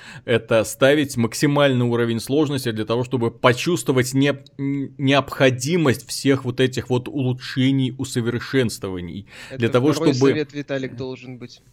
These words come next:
Speaker 2: Первый совет — это покупать P C-версию. <laughs>
Speaker 1: А, ну, первый, первый совет, естественно, покупать P C-версию, потому что, я же говорю, консольная версия, она, э, даже если P C-версия будет плохо оптимизирована, всё равно можно будет выставить б-,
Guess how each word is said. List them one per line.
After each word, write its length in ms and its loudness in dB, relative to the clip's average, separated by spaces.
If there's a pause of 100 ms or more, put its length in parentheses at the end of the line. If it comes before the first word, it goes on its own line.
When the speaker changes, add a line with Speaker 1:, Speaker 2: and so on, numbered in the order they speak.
(400)
Speaker 2:
Первый 360 0
совет — 400 -2
это 160 -12
покупать 560 -4
P 60 -16
C-версию. 600 -10 (100)
<laughs> 320 -4
Speaker 1:
А, 220 6
ну, 160 2
первый, 420 6
первый 240 8
совет, 300 4
естественно, 380 2
покупать 460 4
P 100 -2
C-версию, 460 2
потому 260 2
что, 260 -2 (180)
я 120 4
же 80 2
говорю, 220 6
консольная 600 2
версия, 600 2
она, 600 2 (600)
э, 400 -2
даже 280 4
если 480 2
P 160 -2
C-версия 480 2
будет 240 0
плохо 260 2
оптимизирована, 760 2
всё 160 -4
равно 360 2
можно 420 2
будет 400 0
выставить 440 -2
б-, 100 -10